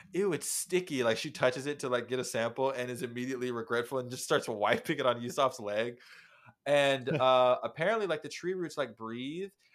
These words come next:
Speaker 1: and the resin inflates with the air, and it floats up, and it makes these bubbles, which can,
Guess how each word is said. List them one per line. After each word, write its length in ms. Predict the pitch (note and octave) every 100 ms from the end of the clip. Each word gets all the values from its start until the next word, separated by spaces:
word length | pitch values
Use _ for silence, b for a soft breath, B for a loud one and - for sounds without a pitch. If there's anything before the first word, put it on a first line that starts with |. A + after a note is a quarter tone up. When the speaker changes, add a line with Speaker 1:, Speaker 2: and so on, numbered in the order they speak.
| _
Speaker 1:
and 140 | B2 B2
the 80 | A2
resin 360 | A#2 C#3 D3+
inflates 720 | B2+ A#2+ - A#2+ C#3 - -
with 140 | C3 -
the 140 | -
air, 320 | G2+ A2 C3 C#3
and 120 | A#2
it 120 | -
floats 380 | - A2 - -
up, 280 | G#2+ B2+ -
and 100 | A2+
it 120 | A2 G2
makes 420 | G2+ A2+ - -
these 320 | G2+ A2 A2
bubbles, 520 | A#2+ F3 - - D2 G2
which 260 | F2+ -
can, 140 | G#2